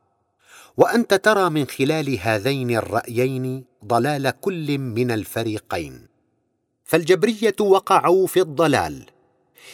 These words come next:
إذ زعموا أن العبد مجبر على الوقوع في الشر،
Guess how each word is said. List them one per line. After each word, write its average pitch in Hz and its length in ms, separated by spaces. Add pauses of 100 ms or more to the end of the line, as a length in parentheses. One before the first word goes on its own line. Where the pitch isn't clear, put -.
(160)
إذ 170 140
زعموا 180 600 (100)
أن 156 220
العبد 127 500
مجبر 131 640
على 120 240
الوقوع 110 600
في - 120
الشر، - 580